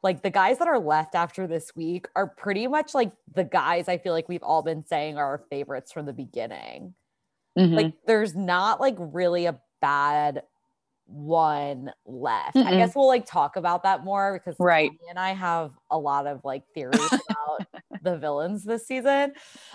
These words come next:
Speaker 1: Um, so I thought that it was funny that Katie delivered Tayshia to give the news about Blake to the men.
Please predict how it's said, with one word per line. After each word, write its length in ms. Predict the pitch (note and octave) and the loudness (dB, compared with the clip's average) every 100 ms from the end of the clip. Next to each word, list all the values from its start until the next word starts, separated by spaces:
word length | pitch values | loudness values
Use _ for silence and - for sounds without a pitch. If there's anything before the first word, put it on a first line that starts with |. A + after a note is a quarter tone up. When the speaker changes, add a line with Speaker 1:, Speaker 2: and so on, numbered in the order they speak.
| - | 4
Speaker 1:
Um, 440 | A#3 A3+ G#3+ G3 F3+ D#3+ - _ _ _ _ _ _ - _ _ - | 8 10 8 4 -4 -10 -18 _ _ _ _ _ _ -20 _ _ -2
so 260 | C#4 C#4 - | 2 2 0
I 300 | G#3 A3 C#4+ | 0 2 2
thought 200 | F#4 B4 A#4 | 2 0 0
that 80 | |
it 60 | E4+ | -6
was 220 | D4 - - | -8 -10 -8
funny 440 | G#3+ G3+ G3 G3 F#3 | -6 -6 -10 -10 -4
that 300 | F3 E3+ - - | 0 0 -4 -12
Katie 360 | F3+ E3+ E3 D#3+ | -10 -8 -8 -8
delivered 500 | F3 D#3+ C3 D#3 - | -8 -8 -8 -12 -12
Tayshia 720 | D#3 D3 - B2+ A2 G#2+ - - _ - | -12 -12 -12 -8 -6 -6 -8 -14 _ -12
to 400 | D3 A#2 G#2+ - _ _ _ _ - | -10 -10 -12 -16 _ _ _ _ -10
give 220 | F3 C3 | -10 -8
the 80 | D#3+ | -12
news 280 | C3+ C3 C#3 | -12 -12 -10
about 260 | C3 G#2 | -10 -10
Blake 240 | - G#2 G#2+ _ | -10 -12 -12 _
to 80 | |
the 100 | D3 | -16
men. 460 | G#2+ F#2+ E2+ D#2+ F#3 | -14 -12 -12 -12 -16